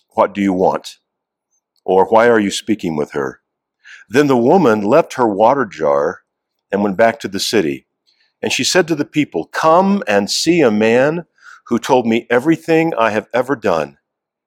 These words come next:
He cannot be the Messiah, can he?" So they left the city and were on their way to him. Meanwhile, the disciples were urging him,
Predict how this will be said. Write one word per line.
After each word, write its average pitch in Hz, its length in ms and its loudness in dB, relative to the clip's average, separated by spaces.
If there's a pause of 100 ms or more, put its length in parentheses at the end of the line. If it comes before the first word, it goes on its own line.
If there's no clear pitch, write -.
(360)
He 104 120 -10
cannot 135 420 0
be 110 140 -2
the 90 80 -6
Messiah, 95 680 -2
can 73 300 -6
he?" 113 300 -8 (720)
So - 160 -6
they 117 140 4
left 139 240 2
the 131 60 -2
city 120 380 0
and 113 160 2
were 101 140 2
on 107 180 4
their 92 160 2
way 98 400 2
to 78 180 -10
him. 71 380 -8 (1000)
Meanwhile, 120 560 2
the 107 100 -6
disciples 110 640 0
were 98 280 0
urging 110 460 -2
him, 82 340 -4